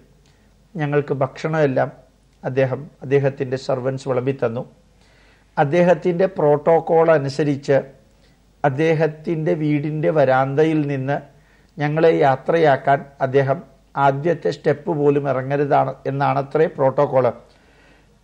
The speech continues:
പക്ഷേ ഞങ്ങളെ യാത്രയാക്കാൻ അദ്ദേഹം ഗേറ്റും കടന്ന് ഞങ്ങളുടെ വണ്ടിയുടെ അടുത്തുവരെ എത്തി. ഞങ്ങൾ അകത്ത് കയറുന്നത് വരെ അദ്ദേഹം നിന്നു.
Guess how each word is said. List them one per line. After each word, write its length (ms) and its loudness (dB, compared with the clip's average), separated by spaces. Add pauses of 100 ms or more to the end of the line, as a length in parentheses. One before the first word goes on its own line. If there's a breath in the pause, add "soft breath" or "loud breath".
(120)
പക്ഷേ 260 2 (420)
ഞങ്ങളെ 480 2
യാത്രയാക്കാൻ 720 4 (540)
അദ്ദേഹം 340 0 (100)
ഗേറ്റും 580 2
കടന്ന് 380 -2 (280)
ഞങ്ങളുടെ 360 -2
വണ്ടിയുടെ 640 0 (220)
അടുത്തുവരെ 880 4
എത്തി. 300 -4 (880 soft breath)
ഞങ്ങൾ 200 -4
അകത്ത് 360 -4
കയറുന്നത് 600 0 (100)
വരെ 260 2 (140)
അദ്ദേഹം 300 0
നിന്നു. 240 -4